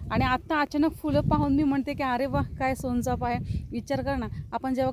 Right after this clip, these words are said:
कल्पनाही करत नाही आणि जे मनातल्या गोष्टी अशा अचानक समोर येतात, तेव्हा तो काय आनंद असेल,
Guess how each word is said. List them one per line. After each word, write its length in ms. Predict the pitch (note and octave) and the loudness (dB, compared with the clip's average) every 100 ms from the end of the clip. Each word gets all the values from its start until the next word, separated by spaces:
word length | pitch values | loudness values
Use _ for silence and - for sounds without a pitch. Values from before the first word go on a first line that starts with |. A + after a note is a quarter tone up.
| C#4+ | 0
कल्पनाही 440 | C4 B3 B3+ C4 | -2 -2 -2 -2
करत 220 | B3 A#3+ | -2 -2
नाही 120 | A#3+ A#3+ | -2 -4
आणि 80 | A#3 | -2
जे 80 | |
मनातल्या 400 | A#3+ A#3+ A#3 A#3 | -2 -2 -4 -4
गोष्टी 240 | A#3 A3 B3 | -4 -4 -4
अशा 220 | G#3+ A3+ | -2 0
अचानक 340 | A3 B3 A#3+ | -2 -4 -6
समोर 260 | - A3 A3 | -4 -4 -4
येतात, 180 | G3+ - - - - - | -4 -8 -14 -18 -18 -6
तेव्हा 200 | C#4+ D4 C#4+ | -2 0 0
तो 60 | |
काय 160 | D4 C#4 | 0 0
आनंद 340 | C4 B3+ C4 | 2 2 2
असेल, 260 | B3 A#3+ A#3+ | 2 2 -4